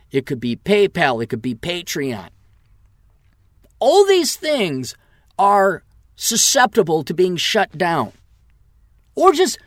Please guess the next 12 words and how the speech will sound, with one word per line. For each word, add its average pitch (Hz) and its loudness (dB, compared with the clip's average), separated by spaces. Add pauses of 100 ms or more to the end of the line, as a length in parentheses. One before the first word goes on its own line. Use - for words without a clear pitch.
(120)
just 254 -2
the 285 0
whimsical, 294 0 (340)
uh, - -14
uh, 185 -4
taste 294 -2
and 269 -6
preferences 220 -4 (420)
of 190 -2
the 247 -2
American 262 0
public. 285 -2